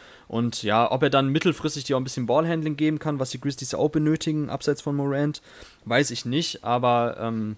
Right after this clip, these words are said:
ja, wie gesagt, da, den Upside-Pick würde ich für die Grizzlies machen. Und wenn wir jetzt bei den Warriors sprechen, ich finde Kispert ist vollkommen in Ordnung.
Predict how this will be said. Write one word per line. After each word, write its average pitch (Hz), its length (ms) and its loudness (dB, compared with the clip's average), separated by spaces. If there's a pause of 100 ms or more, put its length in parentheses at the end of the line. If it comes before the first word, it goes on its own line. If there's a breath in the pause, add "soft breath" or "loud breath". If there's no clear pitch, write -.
(120)
ja, 98 260 -4 (120)
wie 120 100 -8
gesagt, 113 340 -8
da, 117 180 2
den 131 160 0
Upside-Pick 135 520 0
würde 127 80 -2
ich - 80 -8
für - 80 -8
die 113 80 -6
Grizzlies 117 320 -4
machen. 113 400 -4 (420 loud breath)
Und 107 200 -6
wenn 120 120 0
wir 127 40 4
jetzt 120 140 -4
bei 131 60 2
den 117 100 0
Warriors 131 320 2
sprechen, 127 300 -6
ich 127 80 -10
finde 185 160 -2
Kispert 156 280 0
ist - 140 -8
vollkommen 156 400 -2
in 120 100 -2
Ordnung. 135 480 -4